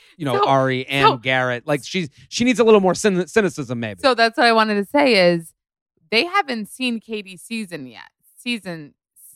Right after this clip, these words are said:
Speaker 2: they haven't seen Katie's season yet. It hasn't aired. So I feel like that might have been a little bit different. She just sees this tall guy. You know, there
Speaker 1: Sure.
Speaker 2: are those memes like, uh, "Do I like you or are you six five?" So that could be part of the thing.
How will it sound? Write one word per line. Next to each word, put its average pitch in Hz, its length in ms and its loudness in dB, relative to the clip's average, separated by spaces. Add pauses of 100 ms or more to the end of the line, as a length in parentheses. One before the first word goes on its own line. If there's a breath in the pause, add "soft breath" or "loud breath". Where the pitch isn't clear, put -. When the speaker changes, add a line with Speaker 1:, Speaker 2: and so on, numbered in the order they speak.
(120)
Speaker 2:
they 226 140 -6
haven't 277 340 -6
seen 240 320 -8
Katie's 214 480 -12
season 214 400 -8
yet. 135 160 -8
It 151 80 -12
hasn't 175 420 -8
aired. 190 360 -8
So 165 120 -6
I 151 120 -14
feel 190 180 -16
like 175 180 -10
that 165 140 -4
might 165 220 -10
have 156 80 -14
been 160 140 -8
a 156 60 -12
little 165 200 -10
bit 156 140 -16
different. 202 320 -10
She 165 120 -20
just 160 240 -14
sees 156 180 -16
this 147 140 -20
tall 175 320 -4
guy. 156 540 2 (340)
You 175 80 -10
know, 139 260 -4
there 151 160 -4
Speaker 1:
Sure. 139 80 0
Speaker 2:
are 139 60 -2
those 160 200 -4
memes 208 320 -4
like, 139 160 -12 (100)
uh, 139 180 -6
"Do 160 120 -10
I 160 140 -2
like 160 260 -8
you 160 80 -6
or 156 120 -4
are 156 220 -4
you 156 200 -12
six - 420 -20
five?" 185 340 0
So 160 140 -8
that 143 280 -4
could 185 120 -10
be 156 300 -6 (340)
part 180 200 0
of 180 60 -14
the 185 80 -12
thing. 151 420 -6